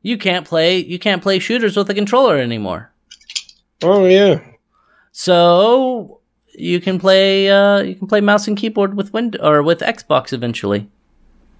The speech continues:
Speaker 1: So that's cool. But I
Speaker 2: And I, I still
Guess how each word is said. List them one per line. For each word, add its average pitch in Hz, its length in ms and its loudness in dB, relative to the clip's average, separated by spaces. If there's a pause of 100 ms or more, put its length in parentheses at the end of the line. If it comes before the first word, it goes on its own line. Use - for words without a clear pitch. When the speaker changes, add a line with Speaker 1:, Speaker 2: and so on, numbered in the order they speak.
(1160)
Speaker 1:
So 127 340 -2
that's 139 260 -2
cool. 143 540 -6 (460)
But 214 240 2
I 214 140 -6 (200)
Speaker 2:
And 127 180 -8
I, 123 200 -4 (800)
I 165 60 -6
still 127 500 0